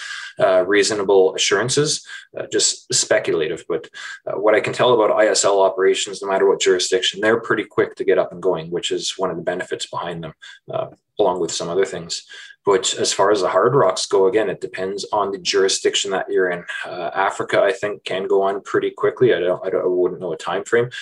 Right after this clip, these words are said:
But here in Canada, in the Athabasca Basin area, historically, an open pit mine would go and would go from discovery into production within six to twelve years, with an average being about eight years.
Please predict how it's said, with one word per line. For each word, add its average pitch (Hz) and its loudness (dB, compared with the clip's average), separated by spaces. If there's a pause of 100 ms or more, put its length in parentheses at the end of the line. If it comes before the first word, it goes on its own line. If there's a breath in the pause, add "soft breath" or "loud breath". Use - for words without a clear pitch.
(140 loud breath)
But 92 -6
here 143 4
in 131 2
Canada, 98 0
in 110 -2
the 117 0
Athabasca 98 -2
Basin 95 2
area, 90 2 (920 loud breath)
historically, 139 2
an 113 -8
open 131 2
pit 123 -2
mine 101 0 (460 loud breath)
would 95 4
go 110 4
and 104 -4 (100)
would 110 -4
go 110 6
from 110 0
discovery 120 2
into 120 0
production - 0
within 101 0
six - 0
to 110 -6
twelve 98 2
years, - 0 (280 loud breath)
with 107 2
an 101 0
average 104 0
being 95 0
about 92 0
eight 107 -2
years. - -4